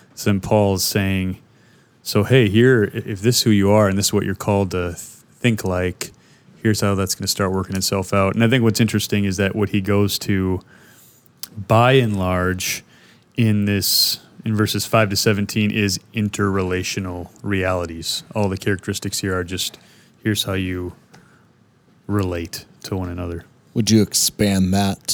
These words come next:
Speaker 2: to verse eighteen and following? So the parallel Christian household texts,
Speaker 1: Yeah.
Speaker 2: super parallel to Ephesians, you know, kind of six.
Speaker 1: Yep.
Speaker 2: I think it's six classic categories. Like,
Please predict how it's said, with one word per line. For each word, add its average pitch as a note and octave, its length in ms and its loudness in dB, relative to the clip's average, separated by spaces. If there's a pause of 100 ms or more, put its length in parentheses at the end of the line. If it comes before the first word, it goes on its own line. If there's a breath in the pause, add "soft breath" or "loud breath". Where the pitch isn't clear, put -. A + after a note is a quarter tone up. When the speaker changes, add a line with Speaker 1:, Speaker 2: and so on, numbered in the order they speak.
(240)
Speaker 2:
to A2 120 0
verse F2+ 420 0
eighteen F#2 580 -2
and F2 200 -2
following? E2+ 720 -4 (420)
So F2 400 0 (100)
the E2+ 160 -2 (160)
parallel F2+ 640 2
Christian - 480 -2
household E2+ 580 -2
texts, - 520 -8 (240 soft breath)
Speaker 1:
Yeah. C#3+ 160 4
Speaker 2:
super B2 260 2
parallel F#2+ 440 2
to - 160 -2
Ephesians, E2+ 720 -2
you F2 80 -4
know, D#2 220 -4 (100)
kind F2 180 -6
of D2 100 -6
six. - 540 -4
Speaker 1:
Yep. A2 200 0
Speaker 2:
I - 240 -20
think G#2+ 140 -2
it's E2+ 80 -2
six - 260 0
classic - 360 -4
categories. E2+ 720 -2
Like, E2 280 -8